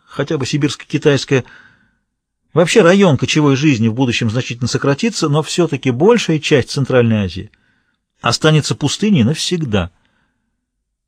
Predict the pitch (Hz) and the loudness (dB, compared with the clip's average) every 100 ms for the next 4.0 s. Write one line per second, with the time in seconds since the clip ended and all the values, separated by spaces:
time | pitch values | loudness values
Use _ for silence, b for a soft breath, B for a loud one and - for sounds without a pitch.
0 | _ - 104 156 220 - 220 214 214 220 | _ -10 0 2 2 0 2 2 4 2
1 | - 196 - 190 175 190 185 165 107 107 | 2 -2 2 2 4 4 4 2 -2 -4
2 | 95 131 117 151 127 143 160 139 117 139 | -2 -2 0 0 2 2 4 2 2 2
3 | 113 113 110 117 117 120 - - 175 | 2 2 4 4 4 2 0 0 -6